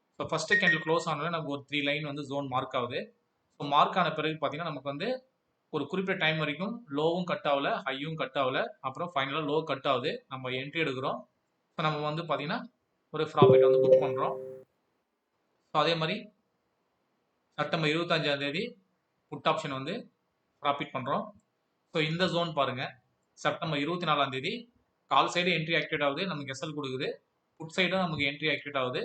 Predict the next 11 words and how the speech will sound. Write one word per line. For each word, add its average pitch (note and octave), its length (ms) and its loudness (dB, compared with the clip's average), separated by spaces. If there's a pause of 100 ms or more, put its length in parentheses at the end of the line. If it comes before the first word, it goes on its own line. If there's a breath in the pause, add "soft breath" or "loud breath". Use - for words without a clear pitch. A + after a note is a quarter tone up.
(140)
நமக்கு C3+ 280 -10
எஸ் B2+ 140 -12
எல் C#3+ 140 -8
கொடுக்குது. B2+ 320 -8 (220)
இந்த E3 180 -8
மாதிரி E3 220 0
சினாரியோவும் D#3 440 -4
இங்க C#3 220 -10
நடக்கும். F#3 360 -8 (220)
ஆனா, F3 140 -2 (580)
நம்ம D3 160 -2